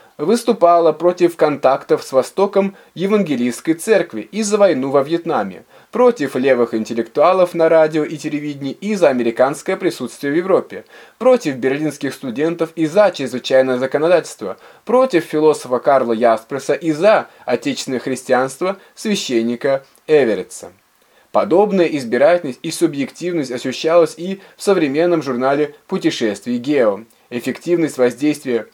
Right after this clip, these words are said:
которого усиливалась за счет использования модели travel медиатекста. Как отметил один из прежних журналистов издания "Путешественник" Геннадий Кубатьян, специфика публикации зависит от текущей политики редакции и владельца.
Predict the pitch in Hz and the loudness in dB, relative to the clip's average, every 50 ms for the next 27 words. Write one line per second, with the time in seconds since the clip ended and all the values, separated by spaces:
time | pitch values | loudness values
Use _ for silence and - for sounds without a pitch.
0 | _ _ _ _ - - 117 - - 160 175 196 190 165 131 123 110 - - - | _ _ _ _ 0 2 2 2 2 2 2 4 4 4 2 2 0 0 -4 -8
1 | 160 147 - - - 139 147 160 175 170 170 160 135 127 123 117 - 143 135 123 | -8 -8 -8 -6 -4 0 2 4 4 4 4 4 2 2 0 0 0 -4 -4 -6
2 | 117 - _ - 113 117 120 143 156 175 170 151 123 107 92 104 113 127 135 131 | -8 -8 _ -2 0 0 0 0 0 0 0 0 0 0 -2 -2 -2 -2 -4 -4
3 | - 107 104 104 117 113 113 113 110 117 117 113 - 110 104 - - - - 95 | -2 0 0 2 2 0 0 0 0 0 -2 -2 -2 -4 -6 -6 -8 -10 -10 -10
4 | 95 - _ _ - - _ _ - 190 208 220 208 190 165 170 190 208 208 208 | -10 -12 _ _ -20 -20 _ _ 2 2 4 4 2 2 2 0 -2 -2 -2 0
5 | 190 165 147 139 165 196 196 180 170 - - 135 147 175 185 - 175 156 135 143 | 2 2 2 2 2 0 -2 -2 -2 -4 -4 -2 0 0 0 0 -2 -4 -2 -2
6 | 139 139 131 151 180 190 - 156 - 135 127 113 131 143 160 170 160 143 120 123 | -4 -2 -2 -2 -2 -2 -2 -4 -4 -4 -4 -2 0 2 2 2 0 -4 -6 -8
7 | 113 120 117 - 151 160 160 - 160 147 139 - - _ _ _ _ _ _ _ | -8 -8 -6 -4 -4 -4 -2 -4 -6 -6 -8 -10 -14 _ _ _ _ _ _ _
8 | _ _ _ _ - 120 143 156 160 156 143 131 135 - - 127 110 117 113 - | _ _ _ _ -10 -6 -2 0 0 0 -2 -2 -6 -8 -6 -2 0 0 -2 0
9 | - 160 170 190 208 208 202 _ _ _ - - 175 170 - 220 226 214 214 - | 0 0 0 0 0 -4 -8 _ _ _ -10 -8 -8 -6 -4 -6 -6 -6 -4 -2
10 | 175 170 165 165 143 135 135 127 - 175 185 202 196 - 170 143 139 135 147 175 | -2 -2 -2 -4 -6 -6 -6 -4 -2 0 0 0 0 -2 -4 0 0 0 0 0
11 | 196 196 196 170 - - 170 202 214 - - 165 - - 165 175 175 - - 175 | -2 -4 -6 -6 -4 -4 -2 -2 -2 -2 -6 -6 -4 -2 -2 -2 -2 -2 -4 -4
12 | 160 - 131 120 120 127 127 - 127 - - 131 127 120 104 95 117 117 113 - | 0 0 0 2 0 -2 -6 -8 -12 -10 -6 -4 -4 -2 2 2 2 2 2 -2
13 | - - 131 117 120 117 107 120 127 131 131 143 143 135 117 - - - - 107 | -6 -10 -8 -8 -6 -2 2 2 2 2 2 -2 -4 -6 -6 -8 -10 -10 -8 -8
14 | 104 110 | -8 -8